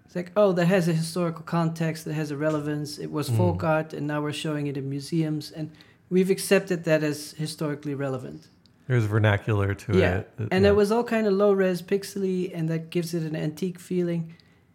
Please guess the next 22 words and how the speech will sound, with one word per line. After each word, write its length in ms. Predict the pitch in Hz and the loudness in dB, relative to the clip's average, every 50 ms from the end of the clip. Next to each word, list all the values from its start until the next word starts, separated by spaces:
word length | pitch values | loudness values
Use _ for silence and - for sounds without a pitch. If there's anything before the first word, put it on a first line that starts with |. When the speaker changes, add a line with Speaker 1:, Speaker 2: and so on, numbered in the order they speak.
| _ _ _ _ _ _ - | _ _ _ _ _ _ -6
Speaker 1:
And 200 | 175 180 180 185 | -4 -2 -2 0
I'm 200 | 185 196 208 214 | 0 2 4 4
al-, 240 | 214 202 190 185 - - | 6 4 4 2 -2 -4
I've 140 | 185 185 180 | -4 -4 0
always 220 | 196 190 202 196 - | 2 4 6 6 4
been 180 | - 175 170 | 4 0 0
drawn 220 | 160 165 165 160 156 | 0 2 2 0 0
to 100 | 160 165 | -2 -4
vector 320 | 147 170 170 165 - 175 151 | -4 -4 -4 -4 -4 -6 -6
graphics 540 | - 151 147 143 139 - 156 135 - - | -4 -4 -4 -4 -4 -6 -10 -10 -10 -14
for 320 | - - 151 147 143 139 - - _ _ _ - | -16 -12 -10 -8 -8 -8 -10 -14 _ _ _ -14
aesthetic 460 | 160 160 - - 170 156 151 151 151 | -12 -12 -8 -4 -4 -2 -2 -2 -4
and 120 | 147 135 - | -6 -8 -6
practical 480 | - 160 160 160 - 165 - 151 139 | -6 -6 -6 -6 -10 -14 -12 -10 -8
reasons. 440 | 131 135 135 131 127 135 131 135 127 | -8 -6 -8 -8 -8 -10 -8 -4 -2
Speaker 2:
Mm-hmm. 320 | 113 98 95 110 107 101 95 107 - | 0 0 0 0 0 -2 -4 -6 -6
Speaker 1:
And 160 | 165 165 165 | -4 -2 0
then 120 | 165 160 | 0 2
all 160 | 165 175 190 208 | 2 2 2 0
of 80 | 190 | 0
a 60 | 180 | -2
sudden, 500 | 165 - - 175 165 156 160 156 147 139 | -4 -4 -4 -4 -2 -2 -2 -4 -4 -8